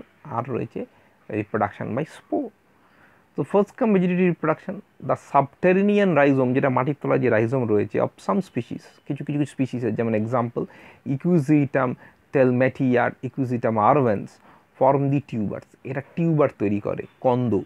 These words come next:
which on separation from the parent plant, যারা পরবর্তীকালে মূল গাছ থেকে আলাদা হয়ে গিয়ে আলাদা গাছ তৈরি করে, germinate to produce new sporophytic plants। The tuber develop due to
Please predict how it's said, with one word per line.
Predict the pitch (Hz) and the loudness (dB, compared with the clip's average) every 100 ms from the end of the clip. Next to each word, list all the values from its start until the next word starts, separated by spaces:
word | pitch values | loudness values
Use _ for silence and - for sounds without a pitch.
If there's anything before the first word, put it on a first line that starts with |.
| _ _ _ - _ _ - 123 | _ _ _ -20 _ _ -4 2
which | 226 226 - 160 | 4 2 -2 -2
on | 160 147 - | 0 0 0
separation | 165 202 196 202 190 170 | 2 2 0 0 -4 0
from | 151 139 135 | 2 2 2
the | 131 117 | 0 0
parent | 104 101 95 | 0 -2 -4
plant, | 104 - 127 | -8 -10 -8
যারা | 131 127 131 | -6 -4 0
পরবর্তীকালে | 135 135 151 151 147 135 123 | 0 -2 -4 0 0 0 -2
মূল | 143 151 | 0 0
গাছ | 139 - | 0 -2
থেকে | 143 135 | -4 0
আলাদা | 113 113 123 | 2 2 0
হয়ে | 135 131 | -2 -2
গিয়ে | 160 - | 0 0
আলাদা | 110 104 95 | 2 0 0
গাছ | 90 - | -2 -4
তৈরি | 107 101 - | -6 -6 -8
করে, | - - _ _ - _ - 113 107 | -12 -14 _ _ -20 _ -12 -6 0
germinate | 139 147 160 190 220 - | 2 4 2 2 0 -4
to | 139 | -2
produce | 135 131 120 113 113 | 0 2 2 2 0
new | 127 - | 0 -2
sporophytic | - 98 104 98 107 - | -2 -2 -2 -6 -8 -12
plants। | - 65 - _ _ _ _ - 113 | -12 -14 -20 _ _ _ _ -6 -4
The | - - | -2 2
tuber | 208 226 240 185 | 4 6 4 4
develop | 170 160 165 156 147 | 4 4 4 2 0
due | |
to | 147 | 0